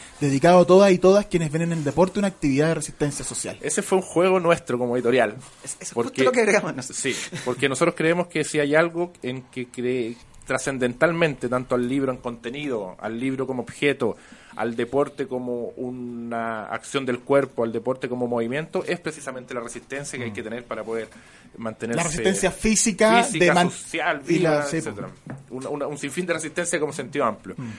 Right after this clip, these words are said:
Speaker 2: Entonces este libro nos entrega una posibilidad de entender la resistencia desde un punto de vista deportivo. Ver cómo un club deportivo puede ser considerado una resistencia al tiempo, a los cambios estructurales de la sociedad chilena, a los cambios estructurales que tuvo el puerto de Valparaíso y que ha tenido históricamente,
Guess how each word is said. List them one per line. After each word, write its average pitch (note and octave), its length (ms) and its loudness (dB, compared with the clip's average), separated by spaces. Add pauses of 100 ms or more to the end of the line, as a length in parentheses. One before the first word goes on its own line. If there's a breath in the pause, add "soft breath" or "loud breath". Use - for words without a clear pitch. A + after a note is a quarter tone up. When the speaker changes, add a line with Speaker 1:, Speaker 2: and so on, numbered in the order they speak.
Speaker 2:
Entonces D#3 280 2
este A3 120 0
libro A3+ 380 2
nos C3+ 500 -2
entrega F#3 720 0
una C#3+ 180 -2
posibilidad C#3 480 -2
de D#3+ 80 0
entender C#3+ 540 -4
la E3+ 120 0
resistencia D#3 640 -6
desde D3 220 -4
un B2+ 80 -8
punto D3 400 -6
de C#3+ 80 0
vista C#3 320 -4
deportivo. A#2+ 600 -2 (280 soft breath)
Ver B2+ 260 -4
cómo C3+ 380 4
un A#2+ 200 -10
club E3+ 240 0
deportivo D#3+ 540 -2
puede D3+ 180 2
ser D#3 180 -6
considerado C#3 460 -2
una C#3+ 120 -4
resistencia C3+ 580 -6
al G#2 120 -4
tiempo, A#2+ 680 -4 (120)
a A2+ 100 -4
los A2+ 160 -6
cambios C#3+ 320 -4
estructurales A#2+ 580 -6
de D#3+ 80 0
la C#3+ 60 0
sociedad C3+ 280 -4
chilena, A#2+ 460 -6 (340 soft breath)
a G#2+ 80 -8
los A2+ 100 -8
cambios C3 260 -4
estructurales C3 460 -4
que C3 100 -8
tuvo C#3 180 0
el B2 80 -2
puerto F3+ 500 0
de E3 40 4
Valparaíso C3 720 0
y G2+ 40 -10
que A2+ 80 -4
ha G#2 40 -6
tenido A#2+ 260 -6
históricamente, C#3+ 880 -6